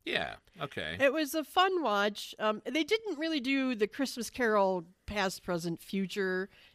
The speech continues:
Speaker 2: in this. The boyfriends all, we're talking about the past 'cause they're all past boyfriends, obviously. But the, toward, at the end,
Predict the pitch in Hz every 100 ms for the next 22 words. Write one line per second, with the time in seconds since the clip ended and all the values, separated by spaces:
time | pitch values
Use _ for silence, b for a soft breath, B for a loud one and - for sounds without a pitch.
0 | - 202 196 196 190 - 190 233 269 262
1 | 233 190 175 180 170 165 180 170 - 196
2 | 208 165 - 180 165 - 220 170 170 156
3 | 147 160 139 - - 165 175 151 147 165
4 | 156 160 151 151 - 170 B B B B
5 | 190 208 220 196 240 - - - 320 330
6 | 262 320 - 320 226 240 233 226